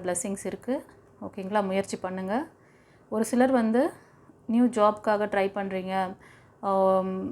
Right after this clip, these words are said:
அப்படின்னு நினச்சிங்கன்னா கண்டிப்பா உங்களுக்கு அந்த நியூ பிகினிங்ஸ் இருக்கு கைஸ். இது வந்து உங்களுக்கு ஒரு நல்ல செல்வ செழிப்பை கூட்-,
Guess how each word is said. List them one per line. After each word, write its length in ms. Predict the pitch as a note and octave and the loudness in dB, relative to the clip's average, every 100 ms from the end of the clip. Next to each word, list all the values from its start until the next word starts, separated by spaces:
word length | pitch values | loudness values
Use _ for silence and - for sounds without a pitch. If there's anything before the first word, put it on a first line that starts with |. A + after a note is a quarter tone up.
| C4 - - G#3+ | -10 -16 -6 -2
அப்படின்னு 320 | F#3+ G3+ G3+ | 0 2 0
நினச்சிங்கன்னா 480 | F#3 F#3 G3 F#3 A3 D#4+ - _ _ _ - - A3 | -2 -6 -6 -2 -2 -4 -8 _ _ _ -20 -4 -2
கண்டிப்பா 320 | G#3 A3+ B3 G3+ | 0 0 0 -2
உங்களுக்கு 300 | F#3+ G3 F3+ | -4 -6 -4
அந்த 140 | F3+ F3 F3+ - | -4 -4 -6 -6
நியூ 120 | G#3 A3 G3 | -4 -2 0
பிகினிங்ஸ் 400 | G3 G3+ G3 F3 | -2 -4 -4 -6
இருக்கு 200 | F3 F3 E3+ | -6 -6 -6
கைஸ். 220 | E3 - - _ _ - _ _ | -6 -10 -20 _ _ -20 _ _
இது 140 | G#3+ G3+ | -4 0
வந்து 140 | G#3 B3+ | 4 4
உங்களுக்கு 300 | A#3 G#3 B3 C4+ B3+ | 4 2 2 4 4
ஒரு 100 | G3 G3 | 2 0
நல்ல 160 | G#3+ A#3+ | 0 0
செல்வ 220 | A3+ G#3 A3+ | 0 -2 -2
செழிப்பை 280 | A3 G3 G3 G3 | 0 -2 -2 -8
கூட்-, 240 | G3 - | -10 -10